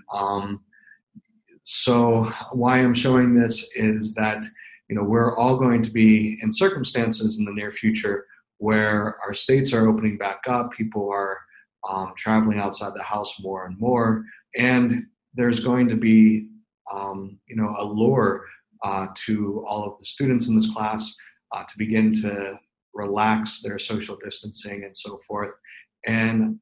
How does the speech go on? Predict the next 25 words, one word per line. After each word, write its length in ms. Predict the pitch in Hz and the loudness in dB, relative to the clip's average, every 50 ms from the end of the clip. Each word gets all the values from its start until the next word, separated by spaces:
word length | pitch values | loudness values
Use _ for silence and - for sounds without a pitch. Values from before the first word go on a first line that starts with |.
| _ - - | _ -4 -2
looking 300 | 165 165 165 175 170 165 | -2 0 0 2 0 0
at 120 | 151 - | 0 0
these 220 | 143 135 123 - | -2 -4 -4 -2
models, 580 | 127 131 135 135 127 120 113 110 110 - - - - _ _ _ _ _ _ _ _ _ - 113 | -4 -2 -2 -2 -2 -2 -2 -2 -4 -6 -8 -12 -16 _ _ _ _ _ _ _ _ _ -10 -8
uh, 280 | 110 113 113 110 110 110 110 | -6 -4 -2 0 0 0 -2
it's 220 | - - - - | -2 -6 -6 -2
not 260 | 143 170 180 170 - - _ _ _ - | -2 -2 -2 -2 -6 -12 _ _ _ -6
that 200 | 143 143 139 - | -6 -4 -6 -4
safe 300 | - 139 131 127 131 - | -2 0 0 0 0 -2
to, 340 | - 113 110 110 107 110 107 | 0 0 2 2 0 -2 -6
to 120 | - 107 | -10 -6
be 120 | 104 110 110 | -2 0 0
out 220 | 113 113 113 - | 0 0 -2 -6
there. 220 | - 95 95 104 107 | -12 -16 -16 -12 -6
I 40 | 107 | -2
mean, 300 | 113 120 120 120 113 - - - - - _ _ _ | 0 0 0 -2 -4 -8 -14 -20 -20 -20 _ _ _
the 60 | - 120 | -8 -4
probability 580 | - 147 147 151 151 135 143 139 139 135 135 120 | -2 0 2 2 2 2 4 4 4 4 4 4
that 200 | 120 113 113 113 | 2 0 -2 -4
you'll 140 | 110 110 | -6 -6
get 240 | - - 147 139 - | -4 -4 -4 -2 -2
the 80 | 147 127 | -4 -4
disease 640 | 127 127 120 - 135 127 127 127 127 123 113 117 110 | -2 -4 -2 0 0 2 2 4 2 2 0 -2 -4
and 80 | 101 | -4
you'll, 360 | 104 104 104 104 101 101 98 | -4 -6 -6 -6 -8 -8 -10